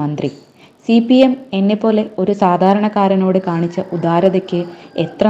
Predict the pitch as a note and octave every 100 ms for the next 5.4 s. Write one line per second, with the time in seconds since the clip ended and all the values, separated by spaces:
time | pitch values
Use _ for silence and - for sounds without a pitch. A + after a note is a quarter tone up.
0 | G3 F#3+ A#3 G#3+ F#3 F3+ E3 D#3 - -
1 | D#3+ D3 D3 D3+ D3 C#3+ C#3+ - - _
2 | _ - E3+ E3+ F3 F#3 - - F3+ F3+
3 | F#3+ G3 A3 G3+ G3 G3 G3 G3 G#3 G#3
4 | G3 - - - F#3 G3 G#3+ A3 A3 F#3+
5 | G3 G#3+ A3